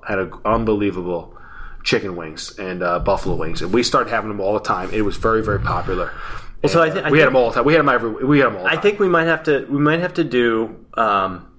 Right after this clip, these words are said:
Speaker 2: a five wing off maybe with some of, with the wives and some of the kids.
Speaker 1: Different flavors?
Speaker 2: And we'll do, we'll do,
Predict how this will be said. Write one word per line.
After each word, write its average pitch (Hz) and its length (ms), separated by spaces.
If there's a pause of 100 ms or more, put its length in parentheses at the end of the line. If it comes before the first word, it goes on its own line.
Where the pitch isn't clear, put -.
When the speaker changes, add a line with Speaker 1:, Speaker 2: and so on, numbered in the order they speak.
(320)
Speaker 2:
a 113 120
five 113 460
wing 110 240
off 87 460 (640)
maybe 104 280
with 95 440
some 127 340
of, 120 200
with 107 200
the 98 80
wives 117 340
and 110 120
some 110 120
of 104 60
the 98 80
kids. - 480
Speaker 1:
Different 104 220
flavors? 120 360 (220)
Speaker 2:
And 120 100
we'll 123 100
do, 113 500 (420)
we'll 113 120
do, 113 440